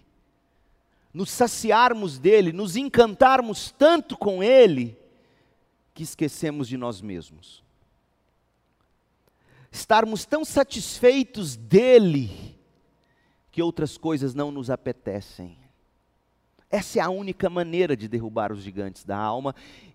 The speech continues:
essa é a única maneira de chegarmos ao céu. Do que vale você dizer que crê em Jesus Cristo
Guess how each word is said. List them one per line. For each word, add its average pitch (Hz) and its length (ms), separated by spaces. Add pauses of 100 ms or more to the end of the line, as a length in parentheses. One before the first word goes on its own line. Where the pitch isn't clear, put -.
essa 156 300
é 151 40
a 143 60
única 165 400
maneira 143 640
de 110 100
chegarmos 117 640
ao 107 140
céu. 98 460 (2250)
Do 123 160
que - 120
vale 190 280
você 160 300
dizer 151 260
que 151 140
crê 180 220
em 185 80
Jesus 147 360
Cristo - 720